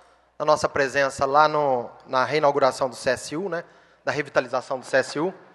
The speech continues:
Primeiro, eu queria agradecer ao nosso presidente, Meidão,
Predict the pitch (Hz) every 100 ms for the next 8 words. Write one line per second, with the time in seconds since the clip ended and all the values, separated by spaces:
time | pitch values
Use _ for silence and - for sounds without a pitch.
0 | _ _ _ _ _ _ _ _ _ _
1 | _ _ _ _ _ _ _ _ _ _
2 | _ _ _ _ _ _ _ _ _ _
3 | _ _ - 147 175 175 190 180 180 170
4 | - 165 156 147 - 147 117 110 165 175
5 | - - - - _ 135 127 143 175 175
6 | 170 -